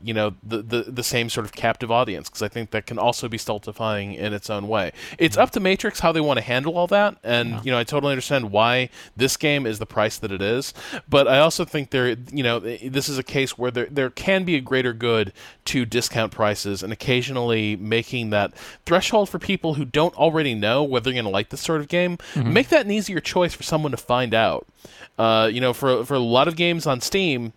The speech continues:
Speaker 1: you know, uh, uh, you know, I, I'd say for most people, five dollars is five dollars to anyone. Twenty dollars is, you know, well, not twenty, but you know what I mean? Like, they, they hit these, these prices where, like, it really, like, effectively costs you nothing to at least check it out.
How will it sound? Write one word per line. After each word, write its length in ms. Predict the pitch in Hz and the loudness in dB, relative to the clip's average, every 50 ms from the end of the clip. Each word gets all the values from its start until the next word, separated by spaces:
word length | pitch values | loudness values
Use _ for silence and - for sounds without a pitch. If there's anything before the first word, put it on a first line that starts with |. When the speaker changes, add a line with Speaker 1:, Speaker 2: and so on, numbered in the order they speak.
| _ _ _ - | _ _ _ -4
Speaker 1:
you 120 | 127 131 | -2 0
know, 260 | 123 127 123 123 117 - _ _ _ _ - - - - - _ _ | 2 2 2 0 -2 -6 _ _ _ _ -20 -20 -20 -20 -20 _ _
uh, 300 | 120 117 117 113 113 113 90 - - - | 2 4 4 4 4 2 0 -6 -14 -12
uh, 160 | 95 104 110 | -10 -10 -8
you 120 | 120 147 139 | -6 -4 -2
know, 60 | 131 | -2
I, 340 | 131 139 135 131 123 123 139 | 0 0 0 0 2 2 2
I'd 100 | 151 - | 2 2
say 120 | - 160 | 0 -2
for 100 | 147 151 | 0 0
most 160 | 147 147 - | 0 0 0
people, 160 | - 147 131 | 0 0 0
five 260 | - - 151 147 147 135 | 2 4 4 4 4 4
dollars 300 | 147 139 135 139 131 120 | 4 4 4 4 2 -2
is 80 | 113 | -6
five 260 | - - 135 127 135 | 0 2 2 2 4
dollars 300 | 131 131 131 131 127 - | 4 4 4 4 2 2
to 60 | - 139 | 0 0
anyone. 260 | 135 120 95 82 90 | 0 0 -4 -8 -10
Twenty 320 | - - 160 165 165 147 | -6 -4 -2 0 0 2
dollars 500 | 120 107 101 98 92 87 87 85 87 - | 4 4 2 2 0 -2 -6 -8 -8 -8
is, 300 | 101 98 95 - - - 131 | -8 -8 -8 -8 -8 -8 -4
you 140 | 143 123 | -2 -2
know, 80 | 113 110 | -2 -2
well, 120 | 110 123 | -2 0
not 140 | 127 127 120 | 0 -2 -2
twenty, 240 | - - 110 101 98 | -2 -4 -6 -6 -4
but 140 | 92 113 208 | -6 -6 -4
you 100 | 226 240 | -2 0
know 60 | 233 | 2
what 80 | 214 196 | 2 4
I 20 | |
mean? 160 | 160 127 110 | 2 2 2
Like, 160 | 110 113 117 | 2 0 0
they, 240 | - 147 147 151 151 | 2 0 0 0 2
they 160 | 156 160 156 | 2 2 2
hit 200 | 147 - 214 190 | 2 0 -2 -2
these, 180 | 196 185 165 - | -2 -6 -6 -6
these 240 | 131 165 151 135 - | -6 -4 -4 -4 -4
prices 440 | - - 180 180 175 - 151 135 127 | 2 4 4 4 4 2 -4 -6 -2
where, 180 | 120 120 117 | 0 2 4
like, 260 | 113 110 107 110 - _ - - - - - - _ _ | 4 4 2 0 -2 _ -20 -20 -20 -20 -20 -20 _ _
it 140 | - 170 151 147 | 2 2 4 4
really, 240 | 156 165 170 170 160 | 4 6 6 6 6
like, 260 | 147 139 - - - - | 6 4 0 -2 -8 -10
effectively 600 | 135 - - 180 160 - - 175 156 143 139 123 | -10 0 2 2 2 2 0 -2 0 0 -2 -2
costs 360 | - - 127 120 113 - - | 0 2 2 2 2 0 -6
you 80 | 117 | -6
nothing 360 | 110 107 98 98 - 113 110 101 | -4 -4 -4 -4 -4 -8 -8 -6
to 100 | - 107 | -8 -8
at 80 | 80 | -6
least 220 | 110 113 - - _ | -4 -6 -6 -8 _
check 240 | - 113 98 - - | -2 -2 -2 -2 -2
it 80 | 92 | -2
out. 240 | 90 80 64 58 - | -2 -2 -2 -4 -8